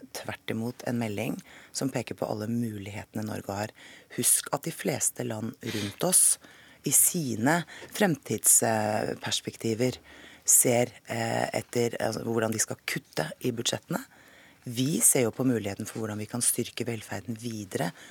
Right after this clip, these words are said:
fordi norsk økonomi er solid, på tross av at vi har vært truffet av det største oljeprissjokket på tretti år. Nå skal vi faktisk glede oss over at det går bedre. Norsk økonomi er i bedring. Arbeidsledigheten er på vei ned.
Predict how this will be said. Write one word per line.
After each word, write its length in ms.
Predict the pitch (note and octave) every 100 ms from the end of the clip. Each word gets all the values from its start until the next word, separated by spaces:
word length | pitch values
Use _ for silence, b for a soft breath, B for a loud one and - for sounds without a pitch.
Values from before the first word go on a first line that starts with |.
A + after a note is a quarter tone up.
| B
fordi 580 | - C#3 A2 G#2 G#2 A#2 b b
norsk 240 | A#2 A2+ -
økonomi 420 | - B2 A2+ G#2+
er 320 | G2+ G2 G2+ -
solid, 500 | - A2+ G#2 A2+ - - -
på 120 | C3
tross 300 | - A#2 -
av 100 | B3+ B B B B
at 140 | C#3+
vi 60 | B2+
har 80 | A2
vært 140 | A#2
truffet 320 | - A#2 - -
av 80 |
det 80 | G#2
største 320 | A2+ A#2 -
oljeprissjokket 720 | A2+ G2 - - - - - -
på 180 | G#2+ G#2 _
tretti 380 | - G#2+ - G2+
år. 160 | G2 F#2+ B B B C#3
Nå 140 | C#3+ C#3+
skal 160 | -
vi 80 | C#3+
faktisk 340 | - B2 C#3 C3+
glede 320 | D#3 A#2 G2
oss 100 | F#2
over 220 | A2 G#2+
at 80 | B2+
det 100 | C#3+
går 100 | A#2 G2+
bedre. 320 | F#2 - - - B B B -
Norsk 300 | D3 - C#3
økonomi 340 | - D3 C#3
er 160 | C#3 A#2
i 20 | B2+
bedring. 480 | C3 A#2 - - - - B B -
Arbeidsledigheten 680 | D3+ G#2+ A2 A#2+ G#2+ A2+ B2+
er 20 |
på 140 | A2+ A2+
vei 140 | G#2 G#2
ned. 400 | G#2 G#2 -